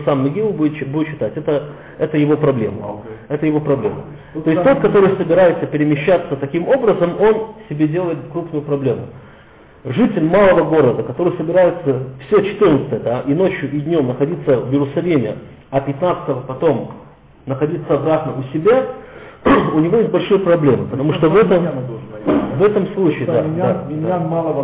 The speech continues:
Speaker 3: города в городе большом,
Speaker 1: Да,
Speaker 3: называется,
Speaker 1: да.
Speaker 3: да?
Speaker 1: В таком, в таком случае, согласно, согласно мнению Раши,
Speaker 3: Есть такой
Speaker 1: он остается жителем малого города, а в соответствии, в соответствии с мнением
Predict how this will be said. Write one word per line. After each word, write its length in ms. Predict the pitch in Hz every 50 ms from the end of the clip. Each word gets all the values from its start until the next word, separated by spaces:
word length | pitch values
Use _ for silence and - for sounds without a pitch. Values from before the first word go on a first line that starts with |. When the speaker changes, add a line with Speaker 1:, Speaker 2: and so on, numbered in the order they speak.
| 131
Speaker 3:
города 320 | 156 185 214 214 196 190 185
в 100 | 160 139
городе 280 | 160 170 180 160 160 151
большом, 400 | 135 143 147 143 - - 123 104 98 117
Speaker 1:
Да, 220 | 139 127 104 101
Speaker 3:
называется, 420 | - 110 - - 113 104 - - - -
Speaker 1:
да. 60 | 147
Speaker 3:
да? 60 | 165 196 - -
Speaker 1:
В 20 |
таком, 280 | - 147 - 240 247 -
в 80 | -
таком 320 | - 175 170 190 214 208 202
случае, 320 | - 208 202 - 156 143 -
согласно, 580 | 151 143 160 190 185 180 - 165 139 117 107 110 - - - - - - - - - -
согласно 400 | 135 127 156 185 180 185 180 156
мнению 460 | 143 139 160 170 160 147 139 131 127
Раши, 320 | 143 160 156 - - - 104
Speaker 3:
Есть 280 | - - - - - - - - 170 - -
такой 140 | 165 175 190
Speaker 1:
он 140 | 175 151 147
остается 400 | 131 - - 170 180 175 - 147 131
жителем 420 | 170 175 180 - 147 135 123 117
малого 360 | 127 127 123 123 127 135 147
города, 540 | 147 156 170 170 180 175 185 226 254 254 - - - - - - - - - -
а 380 | 156 156 147 131 113 - -
в 20 | -
соответствии, 580 | - - - 190 202 - - - 156 127 113
в 1040 | 139 160 175 185 180 - - - - - - _ _ _ _ _ _ - - - -
соответствии 800 | - 147 135 - 196 196 196 175 175 165 147 131 120 110 - - - - -
с 40 | -
мнением 680 | 139 127 120 123 131 143 160 180 190 180 160 151 135 -